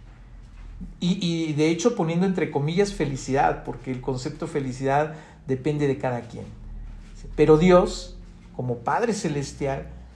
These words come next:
sabe que la mayor felicidad que podemos tener es conocerlo a través de una fe madura. La fe se pule y crece a través de las pruebas.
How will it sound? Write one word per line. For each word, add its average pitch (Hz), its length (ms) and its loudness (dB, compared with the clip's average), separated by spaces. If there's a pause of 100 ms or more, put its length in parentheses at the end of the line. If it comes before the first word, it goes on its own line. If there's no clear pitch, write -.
sabe 180 380 -4
que 151 100 -4
la 135 160 -4
mayor 135 440 -2
felicidad 131 880 0
que 135 100 -4
podemos 135 560 -2
tener 139 480 -2 (380)
es 143 140 -4
conocerlo 135 800 0 (200)
a 127 100 -8
través 127 440 -2
de 135 60 -8
una 131 220 -4
fe 127 240 -6
madura. 113 500 -6 (840)
La 131 200 -2
fe 175 420 -2 (760)
se - 260 -2
pule 147 720 -2 (540)
y 135 140 -6
crece 147 520 -2
a 151 100 -4
través 131 580 -2 (120)
de 123 100 -6
las 113 200 -8
pruebas. 110 580 -12